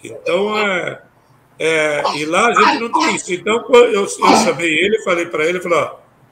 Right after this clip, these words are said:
esse caminhão seu aí vira sete décimos mais rápido."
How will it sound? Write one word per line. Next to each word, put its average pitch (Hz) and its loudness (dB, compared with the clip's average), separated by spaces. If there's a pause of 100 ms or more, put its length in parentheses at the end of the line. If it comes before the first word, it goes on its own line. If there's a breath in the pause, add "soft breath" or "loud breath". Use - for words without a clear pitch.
(120)
esse - -10
caminhão 165 -2
seu 170 -2
aí 160 -2
vira 156 -4
sete 185 -4
décimos 170 -8
mais 165 -10
rápido." 104 -16